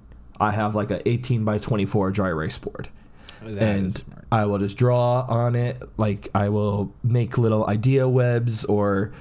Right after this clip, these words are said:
Speaker 1: if I'm prepping a Kickstarter, I, like, make little, almost like a, when you, you know, when you go into a recording studio and you're like, bass, guitar, those are the columns, and then the rows are song one, song two, um,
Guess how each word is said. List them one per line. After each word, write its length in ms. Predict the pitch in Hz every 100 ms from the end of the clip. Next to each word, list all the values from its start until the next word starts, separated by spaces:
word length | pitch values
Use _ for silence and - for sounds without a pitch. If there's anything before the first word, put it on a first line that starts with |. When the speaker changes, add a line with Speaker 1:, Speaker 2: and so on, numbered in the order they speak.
| - -
Speaker 1:
if 140 | 107
I'm 140 | 110
prepping 360 | 104 120 113 110
a 20 |
Kickstarter, 600 | 98 123 127 127 110 107
I, 60 | 104
like, 240 | 90 82 113
make 280 | 104 98
little, 460 | 110 101 98 98 101 - - -
almost 240 | - 101 95
like 120 | 104
a, 260 | 98 92 90 - - - - - - -
when 120 | 127
you, 160 | 123 120
you 100 | 127
know, 120 | 104
when 120 | 104
you 60 | 107
go 120 | 113
into 180 | 110 120
a 40 |
recording 360 | 104 101 101 101
studio 420 | 101 113 110 107
and 140 | 107 101
you're 120 | 98
like, 280 | 95 92 - - - -
bass, 380 | 139 113 95 -
guitar, 680 | 120 - 135 104 87 - -
those 340 | 95 - 107 104
are 40 |
the 60 | 107
columns, 500 | 110 110 98 95 104
and 100 | 104
then 160 | 101
the 160 | 101 95
rows 380 | 107 101 104 104
are 320 | 95 95 95 -
song 240 | - 104
one, 240 | 104 110 95
song 220 | 104 98
two, 320 | 123 107 95 - - -
um, 420 | - 104 95 92